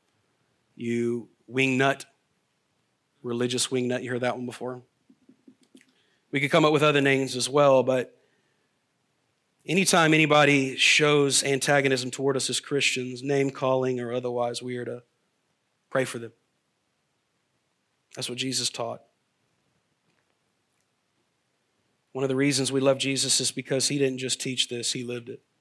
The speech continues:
He's not like many in our day, in leadership positions, telling us to do stuff and then changing their minds and living completely different. Jesus is a breath of fresh air.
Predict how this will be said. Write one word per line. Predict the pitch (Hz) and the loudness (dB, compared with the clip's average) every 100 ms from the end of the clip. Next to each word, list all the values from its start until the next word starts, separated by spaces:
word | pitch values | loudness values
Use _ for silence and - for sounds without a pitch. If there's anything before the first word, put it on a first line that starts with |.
| _ _ _ _ _ _ _ _ _ _ _ _ _ _ _ _ _ _ _ | _ _ _ _ _ _ _ _ _ _ _ _ _ _ _ _ _ _ _
He's | - 147 | -6 0
not | 156 147 | 2 4
like | 147 143 135 - - - - - _ | 6 4 2 -6 -10 -14 -18 -20 _
many | 143 151 143 | -2 2 2
in | 139 | 4
our | 131 | 2
day, | 139 135 139 151 139 _ _ _ _ _ _ _ _ _ _ - | 4 4 4 0 -10 _ _ _ _ _ _ _ _ _ _ -6
in | 135 | 0
leadership | 151 151 156 147 | 4 6 4 2
positions, | 143 135 147 156 139 | -2 0 2 2 2
telling | 160 156 151 | 4 6 6
us | 147 139 | 4 2
to | 143 | 0
do | 151 165 | 2 2
stuff | - 151 147 | 4 4 4
and | 147 | 2
then | 143 | 0
changing | 135 156 147 139 | 2 2 2 0
their | 135 | 2
minds | 143 151 147 | 4 4 2
and | 135 127 - - - _ - | -2 -8 -14 -20 -20 _ 0
living | 151 147 | 2 2
completely | 135 131 151 139 | -2 0 0 2
different. | 139 139 135 131 - _ _ _ _ _ _ _ _ _ _ _ | 2 2 -2 -4 -8 _ _ _ _ _ _ _ _ _ _ _
Jesus | - 143 131 147 | -4 -2 0 0
is | 131 | -2
a | |
breath | 123 135 135 131 | 0 2 2 -2
of | 123 | -10
fresh | - 127 - | -6 -4 -2
air. | 123 139 120 | -2 -4 -8